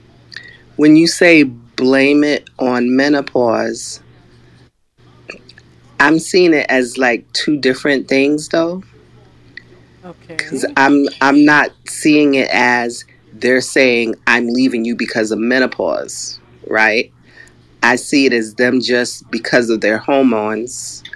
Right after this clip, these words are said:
Speaker 1: going awry, they're just, they're short-tempered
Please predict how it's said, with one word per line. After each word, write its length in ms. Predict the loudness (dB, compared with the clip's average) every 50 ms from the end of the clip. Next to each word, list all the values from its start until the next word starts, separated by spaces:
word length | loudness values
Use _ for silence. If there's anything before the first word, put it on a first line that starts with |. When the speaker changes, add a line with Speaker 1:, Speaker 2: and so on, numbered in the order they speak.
| -20 -20 -20 -20 _ _ _ _ -12 -6
Speaker 1:
going 520 | -2 0 2 2 2 2 0 0 0 -2 -4 -4 -4
awry, 760 | -2 0 0 2 2 4 4 4 4 2 0 -2 -6 -10 -14 _ _ _ _ _ _ _ _ _ _ _ _ -6
they're 260 | -2 0 0 2 0
just, 460 | 0 -2 -2 -2 -4 -6 -10 -12 -14 -16 _ _ _ _ _ _ _ _ _ _ _ _ _ -2
they're 220 | 0 2 2 4
short-tempered 1040 | 2 0 2 2 2 2 2 0 -4 -6 -4 -2 -2 -2 0 -2 -2 0 0 -2 -4